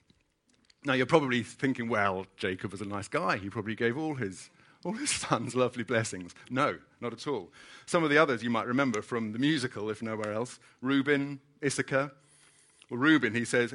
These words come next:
Reuben actually was the firstborn, so you'd expect him to have the, uh, the, the best <laughs> blessing. He says, "Reuben,"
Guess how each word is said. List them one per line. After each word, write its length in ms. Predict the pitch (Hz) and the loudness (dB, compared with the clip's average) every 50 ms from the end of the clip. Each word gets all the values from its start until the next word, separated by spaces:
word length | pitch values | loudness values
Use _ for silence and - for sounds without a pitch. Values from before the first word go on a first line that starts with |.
| - - - | -10 -14 -10
Reuben 300 | 135 131 135 110 110 98 | -4 -4 -4 -2 -4 -6
actually 240 | 90 85 - - 101 | -8 -8 -8 -10 -10
was 200 | 101 101 98 92 | -10 -10 -10 -12
the 80 | - 95 | -14 -14
firstborn, 480 | - 107 92 87 - 131 104 82 78 | -10 -10 -10 -8 -6 -8 -8 -8 -10
so 100 | - 107 | -14 -14
you'd 120 | 104 104 - | -12 -12 -12
expect 380 | - - - 113 - - - | -12 -8 -8 -8 -8 -8 -10
him 140 | 95 87 87 | -14 -14 -14
to 120 | - 101 | -12 -8
have 220 | 98 107 101 98 - - | -6 -6 -6 -8 -10 -12
the, 260 | 98 95 98 95 98 | -12 -10 -8 -8 -10
uh, 100 | 92 92 95 _ _ _ _ _ _ - _ _ _ _ _ _ _ _ _ | -10 -12 -14 _ _ _ _ _ _ -20 _ _ _ _ _ _ _ _ _
the, 120 | - - - | -18 -16 -14
the 100 | 113 117 | -12 -4
best 240 | - 120 107 - - | -4 -4 -4 0 2
<laughs> 0 | |
blessing. 440 | 123 135 147 - - 104 95 92 - - | 2 2 2 2 -2 -4 -4 -8 -14 -14
He 60 | - - | -6 -4
says, 160 | 143 131 123 | -4 -2 0
"Reuben," 520 | 156 208 226 202 - 98 90 82 80 90 | 0 0 0 2 0 -4 -6 -8 -14 -18